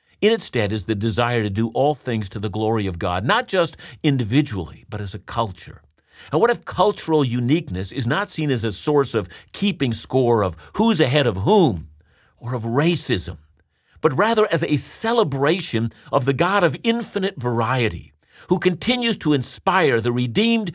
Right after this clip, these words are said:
human race from every culture and people and tribe and language and grouping of people to develop in such a way that all glory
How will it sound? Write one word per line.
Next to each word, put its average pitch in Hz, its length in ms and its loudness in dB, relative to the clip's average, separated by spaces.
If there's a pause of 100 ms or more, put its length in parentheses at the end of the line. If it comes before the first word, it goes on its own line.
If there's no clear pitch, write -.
(140)
human 165 400 0
race 117 320 0
from 135 240 -2
every 226 300 0
culture 160 580 -2
and 85 160 -8 (280)
people 180 360 -2
and 98 160 -4
tribe 190 380 2
and 117 120 0
language 147 560 0 (240)
and 123 220 -2
grouping 180 480 -2
of 95 200 -10
people - 440 -10 (340)
to 117 120 -4
develop 175 500 0
in 127 140 0
such 170 360 -6
a 127 60 -2
way 92 300 -2
that 123 180 -2
all 226 360 6
glory 92 540 -4